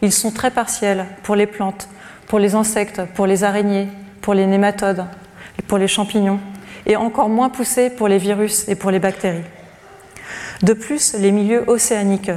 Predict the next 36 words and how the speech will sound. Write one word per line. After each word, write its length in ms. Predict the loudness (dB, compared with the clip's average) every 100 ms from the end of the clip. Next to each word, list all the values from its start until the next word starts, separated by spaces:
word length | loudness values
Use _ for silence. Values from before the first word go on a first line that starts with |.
| -4
sont 200 | 0 4
moins 200 | 6 4
bien 180 | 2 0
connus 300 | 2 2 2
que 100 | 2
les 140 | 2
milieux 200 | 2 2
terrestres, 480 | 0 -4 -4 -4 -6
car 140 | -4
ils 100 | -2
sont 160 | -2 -4
plus 160 | -2 -2
difficiles 460 | 0 0 0 2
d'accès, 380 | 0 0 0 -4 -8 -20 -20 -20 -2
et 80 | 2
les 200 | 2 2
organismes 560 | 2 2 0 0 -2 -4
qui 240 | -2 -4
y 40 |
vivent 280 | 0 0 -2
sont 180 | -2 0
microscopiques 880 | 0 0 -2 0 -2 -2 -6 -8 -20 -20 -20 -6 0
et 180 | 2
mobiles. 440 | 2 2 2 -2 -4 -12 -18 -20 -20 -20 -12 0
On 100 | 2
peut 160 | 4
déplorer 480 | 4 4 2 2 2
que 100 | 0
ce 140 | -2 -4
soit 200 | 0 2
aujourd'hui 520 | 2 2 0 0 2
la 120 | 2
présence 460 | 0 0 2 0 0
dans 120 | 0
le 100 | -2
f-, 120 | -4